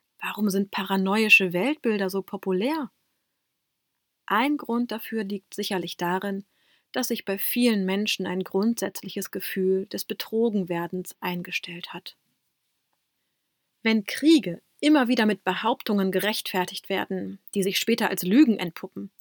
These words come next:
wie zum Beispiel die angeblichen Massenvernichtungswaffen des Iraks, wenn einige Medien, die sich heute über Fake News empören,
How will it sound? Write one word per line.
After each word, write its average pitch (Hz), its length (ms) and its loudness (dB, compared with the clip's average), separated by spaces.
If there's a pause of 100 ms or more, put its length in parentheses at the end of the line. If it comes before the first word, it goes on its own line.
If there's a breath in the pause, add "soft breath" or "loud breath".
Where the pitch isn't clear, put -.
(540 soft breath)
wie 196 100 0
zum 185 200 -2
Beispiel 180 440 0
die 180 220 -6
angeblichen 196 720 2
Massenvernichtungswaffen 202 1200 0
des 190 140 -2
Iraks, 196 640 2 (760)
wenn 202 140 -2
einige 214 320 2
Medien, 214 840 0
die 185 80 -4
sich - 220 -6
heute 220 240 2
über 185 220 0
Fake 208 440 2
News 196 460 2
empören, 202 640 0